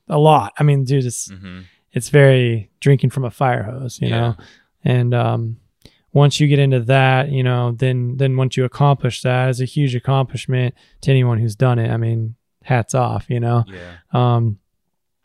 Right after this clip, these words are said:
Speaker 1: but then from there, there's a whole nother style of flying, which is instrument flying. So you have to become instrument rated,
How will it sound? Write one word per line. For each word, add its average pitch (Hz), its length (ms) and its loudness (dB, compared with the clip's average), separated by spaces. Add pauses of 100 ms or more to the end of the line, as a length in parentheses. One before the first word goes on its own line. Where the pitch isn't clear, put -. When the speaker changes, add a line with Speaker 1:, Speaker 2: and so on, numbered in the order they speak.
(180)
Speaker 1:
but 143 140 6
then 143 160 6
from 127 260 2
there, 131 520 4 (840)
there's 123 160 4
a 123 60 0
whole 135 200 2
nother 127 200 2
style 135 360 4
of 113 80 -2
flying, 120 400 0
which 120 160 -4
is 123 80 -8
instrument 127 460 -2
flying. 123 560 -2 (280)
So - 140 -2
you 127 60 6
have 127 100 4
to - 60 -14
become 127 540 -2 (200)
instrument 135 420 -2
rated, 123 540 2